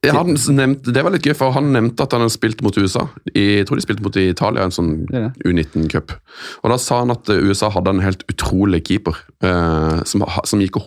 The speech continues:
Speaker 1: hosta, eller hadde noen
Speaker 2: Ja, han hadde
Speaker 1: mer-, merkelige tics.
Speaker 2: Tim Howard var jo kjempe, vi er United, eh, eh, eh, vi kjenner
Speaker 1: Sympatisører.
Speaker 2: Sympatisører. Vi, og vi, vi skulle si, vi kjenner jo han, Tim Howard fra United.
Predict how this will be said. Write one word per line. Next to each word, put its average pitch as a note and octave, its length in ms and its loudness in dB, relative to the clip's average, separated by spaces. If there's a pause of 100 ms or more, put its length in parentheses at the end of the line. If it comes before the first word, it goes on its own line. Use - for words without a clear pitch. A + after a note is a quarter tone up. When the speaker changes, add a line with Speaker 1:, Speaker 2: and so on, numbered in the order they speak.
Speaker 1:
hosta, - 400 -2
eller G#2+ 160 0
hadde G#2 160 0
noen F#2+ 180 2
Speaker 2:
Ja, A2 140 2
han A#2 180 0
hadde G#2+ 140 2
Speaker 1:
mer-, G#2 160 2 (100)
merkelige G#2 220 -4
tics. - 200 -8
Speaker 2:
Tim A#2 140 -4
Howard A2+ 220 2
var A2 160 2
jo - 80 -4
kjempe, G2 300 -2
vi A2 80 4
er G#2 180 2
United, F2 500 -2
eh, E2+ 100 -2 (1160)
eh, E2+ 600 -2 (1800)
eh, A#2+ 960 2
vi C3 200 2
kjenner C#3+ 220 2
Speaker 1:
Sympatisører. D3+ 460 0 (300)
Speaker 2:
Sympatisører. B2 560 2
Vi, B2+ 220 0
og C3+ 120 2
vi, C3+ 200 2
vi B2+ 360 -2
skulle C#3 160 0
si, C#3+ 140 0
vi C#3 160 0
kjenner A#2+ 400 2
jo A#2 80 2
han, B2+ 240 2 (140)
Tim B2 180 0
Howard G#2 240 0
fra A#2+ 180 2
United. A#2 460 -2